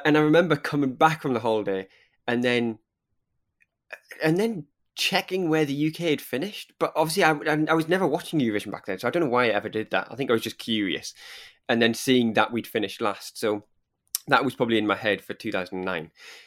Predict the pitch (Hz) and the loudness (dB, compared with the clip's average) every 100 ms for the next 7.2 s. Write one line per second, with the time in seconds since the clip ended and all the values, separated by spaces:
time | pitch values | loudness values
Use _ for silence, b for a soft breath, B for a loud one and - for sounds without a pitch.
0 | B 151 165 147 - 135 139 185 214 165 | B 4 6 6 4 2 6 6 6 4
1 | 170 156 120 110 120 135 131 110 101 - | 2 4 4 4 2 0 0 2 2 0
2 | 107 104 110 98 _ - 95 71 113 123 | -4 -4 -4 -14 _ -4 0 2 4 4
3 | 117 127 107 92 95 87 85 80 82 b | 4 -2 0 0 -2 -6 -6 -6 -10 b
4 | b b - 156 175 180 127 117 - - | b b -2 2 2 2 0 0 -2 -8
5 | 98 98 92 - - - 147 156 147 131 | -6 -6 -8 -14 -14 2 2 4 2 0
6 | 127 127 107 104 - 113 104 113 98 98 | 0 -2 0 0 -4 -12 -6 -4 -2 0
7 | 90 80 | -2 -2